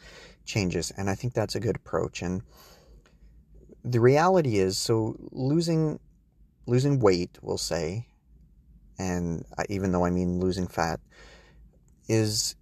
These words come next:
is not a complicated process, but that doesn't make it easy per se. And, but it does require,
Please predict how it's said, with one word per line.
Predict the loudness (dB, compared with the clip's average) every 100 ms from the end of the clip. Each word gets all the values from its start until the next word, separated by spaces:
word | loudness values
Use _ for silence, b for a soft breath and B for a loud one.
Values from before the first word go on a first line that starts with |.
| -8
is | -2
not | 2 2 2
a | -2
complicated | -2 -2 -2 -6 -4 -2 -4
process, | -6 -8 -8 -8 -8 -10 -16 -16 -16 -16 -12
but | -4
that | -2 -2 0
doesn't | 0 0 -4
make | -6 -4
it | -4 -6 -10 -16 -4
easy | -2 0 -4 -8 -12
per | -14
se. | -10 -8 -8 -10 -20 _ _
And, | -8 -4 -4 -4 -8 B B -2
but | 2 4
it | 4
does | 4 4
require, | 0 -6 -4 -2 0 -2